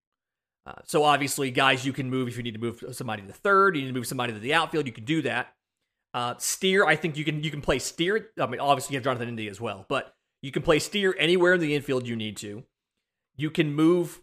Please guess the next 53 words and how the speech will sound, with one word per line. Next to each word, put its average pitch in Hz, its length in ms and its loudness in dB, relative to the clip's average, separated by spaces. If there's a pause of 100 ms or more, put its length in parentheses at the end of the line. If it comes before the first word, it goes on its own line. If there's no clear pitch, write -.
(120)
you 156 60 -4
know, 131 220 -2
Strand 156 520 0
can 160 140 -2
be, 139 280 -2
uh, 123 140 -4
third 156 380 2
or 147 260 6
first. 101 520 -6 (460)
Elly 156 200 4
De 151 120 2
La 143 120 0
Cruz 156 340 -2
is 147 80 -8
a 147 40 -6
guy 147 220 2
that 143 140 -2
can 135 100 -6
stick 143 220 -4
at 127 100 -12
short, 139 320 0
but - 160 -8
you 135 80 -4
can 123 220 -6
move 135 400 -2
to, 120 400 -6 (200)
to 113 500 -8 (440)
third 185 280 6
if 185 100 2
you 190 80 -2
need 180 180 0
to 185 120 4
because 127 280 -2
you've 117 120 -6
got 117 120 -2
a 110 40 -4
Noelvi 107 340 -6
Marte, 160 580 2
you've 123 240 -6
got 120 360 -6 (240)
Jose 123 240 2
Barrero, 175 600 6
you've 139 120 0
got 123 200 -4
so 151 300 0
many 151 220 -2
shortstops 135 580 -4
in 113 60 -14
here. 117 200 -8
And 113 80 -8
just 196 160 2
about 180 300 0
any 165 420 0